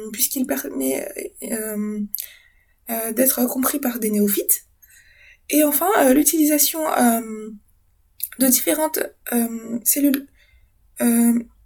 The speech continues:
humaines et simiennes, euh, ont permis, euh, d'avoir un large panel qui permet d'observer, euh, la cytopathologie,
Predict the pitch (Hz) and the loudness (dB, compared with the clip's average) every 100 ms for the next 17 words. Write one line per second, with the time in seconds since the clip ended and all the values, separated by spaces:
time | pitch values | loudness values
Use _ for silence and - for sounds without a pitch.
0 | - 277 294 302 269 254 - _ - 294 | -10 -2 2 4 4 2 0 _ 0 2
1 | - 302 302 294 254 226 208 _ _ _ | 2 0 0 2 2 2 -4 _ _ _
2 | _ _ _ _ _ _ _ 240 233 226 | _ _ _ _ _ _ _ 0 0 0
3 | 233 - 294 285 269 254 269 339 339 247 | -4 -2 0 0 0 0 2 2 4 4
4 | 240 269 277 247 269 285 - 233 233 311 | 4 4 4 6 4 2 -2 2 4 4
5 | 339 262 240 247 294 269 254 247 285 571 | 2 -2 0 2 2 2 2 2 2 2
6 | 571 233 233 226 - - - - 277 269 | 0 0 -2 -4 -12 -20 -20 -2 2 2
7 | 262 269 240 233 226 226 226 320 - | 2 0 0 0 -2 -2 -2 -4 -6